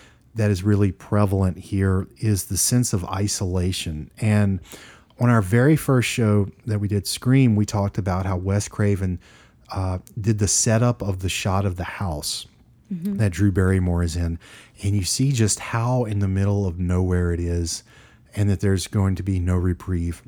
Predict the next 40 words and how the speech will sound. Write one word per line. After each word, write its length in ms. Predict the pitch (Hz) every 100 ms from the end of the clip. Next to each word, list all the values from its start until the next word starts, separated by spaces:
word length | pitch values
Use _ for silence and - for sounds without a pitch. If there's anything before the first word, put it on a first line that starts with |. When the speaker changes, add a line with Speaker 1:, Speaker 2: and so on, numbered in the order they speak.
| - -
Speaker 1:
for 240 | - 98
her. 140 | 87 85
No 220 | 90 107
one 120 | 107
is 100 | 98
going 220 | 98 92
to 60 | 87
show 240 | - 95
up 140 | 82 78
to 120 | 90
help 240 | 80 80 -
her. 200 | 80 78 -
Speaker 2:
Right. 180 | 170 -
Speaker 1:
She's 220 | - 107
out 100 | 104
in 60 | 98
the 60 |
middle 220 | 92 95 90
of 120 | 82
nowhere. 460 | 90 87 87 85 - - - _ _ _ _ - 143 151
Did 180 | 120 110
you 100 | 139
notice 360 | 135 139 131
that 160 | 135 131
with 100 | 120
these 160 | 123
shots? 320 | 107 123 117 -
Speaker 2:
I 60 |
Speaker 1:
Because 420 | 110 104 110 101 170
Speaker 2:
did. 140 | 190
<laughs> 40 | 120
Speaker 1:
I 100 | 101
think 440 | - 143 147 -
this 240 | 139 117 120
movie 380 | 120 117 117 98
does 280 | 107 104
a 60 | 95
really 540 | 90 92 104 110 120
good 220 | 107 107 98
job 440 | 98 92 90 85